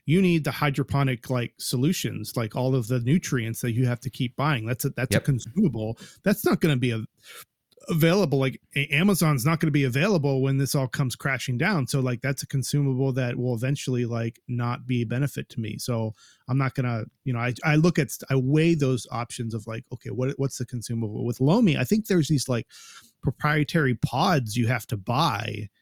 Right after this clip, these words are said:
Speaker 1: for this thing to make the composting process go, like, faster than what it's like. 'Cause they say, like, in less than four hours, you can compost your kitchen stuff. I'm like,
Speaker 2: Hmm.
Speaker 1: "Uh, there has to be some proprietary pod or product that you have to buy in addition to the,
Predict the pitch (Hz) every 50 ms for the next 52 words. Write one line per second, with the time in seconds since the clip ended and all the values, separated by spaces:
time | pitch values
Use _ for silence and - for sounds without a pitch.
0 | _ _ _ _ _ - 139 131 127 113 - - 139 127 127 120 - 147 131 123
1 | 120 127 127 143 139 - - 131 - - - 131 135 135 131 - 143 131 123 -
2 | - 117 107 - - 123 120 123 117 - 127 113 - - - 127 120 120 120 117
3 | 117 107 107 - - - - 123 117 123 - - - 143 139 135 127 123 117 120
4 | 123 123 127 123 - - 135 117 - - 135 120 110 165 233 220 - 190 143 135
5 | 120 113 123 120 117 - 117 117 120 - 139 - - 139 123 113 107 - - -
6 | 135 131 110 113 117 127 131 113 113 104 117 120 - - 113 107 - 127 127 117
7 | 110 - 123 113 - - - 117 - - 190 - - 123 107 - - - - -
8 | - - - _ - - - - - - - - - _ - 151 156 160 151 92
9 | 87 90 - - 202 208 196 196 190 180 185 180 156 170 165 - 185 196 190 -
10 | - - 139 135 123 - - 139 131 127 127 110 - - 120 - 135 131 135 127
11 | - 131 120 117 107 - - 113 113 110 113 110 107 - - - 113 117 107 101
12 | - 127 113 104 110 120 113 - 117 107 104 120 110 107 107 107 107 110 - -
13 | _ 160 139 127 117 113 165 160 151 - 143 127 120 - - 135 113 117 117 113
14 | 107 104